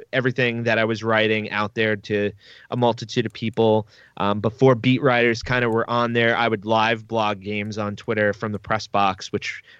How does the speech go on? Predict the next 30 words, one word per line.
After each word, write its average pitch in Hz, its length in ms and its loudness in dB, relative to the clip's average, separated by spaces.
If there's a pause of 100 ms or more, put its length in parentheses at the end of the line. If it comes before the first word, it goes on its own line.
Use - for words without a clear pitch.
always 127 320 4
seemed 117 240 -2
to 113 80 -6
go 110 200 4
over 107 160 2
well. 98 320 2
And 95 120 2
obviously 101 440 0
that's 98 300 0
really 110 240 2
kinda 107 260 0
what 101 220 0
the 104 60 -2
mainstream 104 560 -2
media 101 320 2
does 127 240 2
at 113 80 -4
that 95 180 -2
point. 113 240 0
And 127 80 0
we 185 80 4
referred 180 480 4
to 151 60 2
them 120 240 2
as 104 340 -2
the 98 260 -4 (460)
<laughs> - 340 -6
M 127 160 0
S 107 300 -2
M 101 300 -4